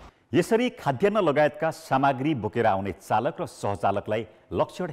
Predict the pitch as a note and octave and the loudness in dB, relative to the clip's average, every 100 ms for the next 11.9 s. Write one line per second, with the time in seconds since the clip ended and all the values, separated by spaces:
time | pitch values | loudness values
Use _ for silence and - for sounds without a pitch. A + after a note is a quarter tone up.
0 | - G2+ A2+ F2+ E2 F2+ - A2 - D#2+ | -6 0 0 0 -4 -4 -2 -2 -4 -8
1 | C2+ - _ _ - D#3 G#3+ E3 G#3+ - | -10 -14 _ _ -2 0 0 -2 -6 -6
2 | C#3 B2+ A#2 G2+ F#2+ - _ D2 A#2 - | -2 0 0 0 -2 -4 _ -6 -4 -2
3 | A2 F#2+ D#2+ E2+ - D2+ F#2 F#2 F2 - | 0 0 -2 -8 -8 -8 -4 -2 -4 -6
4 | - C2+ - _ - - - - - _ | -12 -14 -18 _ -14 -12 -14 -16 -20 _
5 | _ _ _ _ _ - _ - - - | _ _ _ _ _ -20 _ -20 -20 -20
6 | _ _ _ - G3 - C4 B3 B3 A#3+ | _ _ _ 0 2 4 4 4 6 4
7 | A#3+ B3 A#3+ F#3 F3+ F#3 F3 C3 A#2+ C#3+ | 4 0 0 2 2 2 2 0 2 2
8 | D#3 C3 B2 B2 G#2+ C#3+ C#3+ - G#2+ G#2 | 2 0 2 2 2 0 -2 -4 -2 0
9 | G2 G#2 F#2 E2 F#2 G#2+ A2 G2 - C3+ | -2 -2 -4 -4 -6 -6 -4 -4 0 2
10 | C#3 F#3 A3 F#3+ D2+ C#3+ - F#3+ E3 G2+ | 2 0 -4 -6 -2 -2 -2 -6 -6 -6
11 | G#2+ G#2 F2+ F3 D#3 F2 F2+ - E2+ | -2 -2 -4 -4 -2 -2 -4 -8 -10